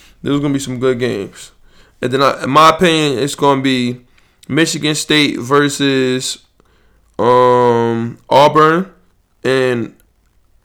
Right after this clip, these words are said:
Auburn is gonna win. Cassius Winston is a monster for Michigan State. O D. But Auburn just got a complete team. Bruce, Bruce Pearl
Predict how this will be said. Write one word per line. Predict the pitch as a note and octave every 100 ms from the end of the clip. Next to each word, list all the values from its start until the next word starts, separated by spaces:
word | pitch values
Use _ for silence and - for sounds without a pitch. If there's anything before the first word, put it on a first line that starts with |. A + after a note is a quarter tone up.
| _ _ _ _ -
Auburn | B2+ C3 C3 C3 A#2+ - _
is | B2
gonna | A#2+ A#2+ A2+
win. | G#2+ G2 - - - - - - - - - -
Cassius | D3 C#3+ C#3+
Winston | C3 C#3+ C#3 B2+
is | A2
a | A2
monster | A2+ B2+ B2+ A2+
for | -
Michigan | A2 A2 C3+ A#2+
State. | A#2+ A#2+ A2+ - _ _ _ _ -
O | A#2+ C3
D. | B2 A#2+ A2+ - _ _ _ _ _ -
But | B2+
Auburn | C3+ D3 D3 C3
just | B2+
got | C3+ B2
a |
complete | A#2+ A#2 C3 B2
team. | - A#2+ A2+ A2+
Bruce, | B2 D#3+
Bruce | - - F3+ F#3+
Pearl | - F3+ E3 D#3+ E3+ E3+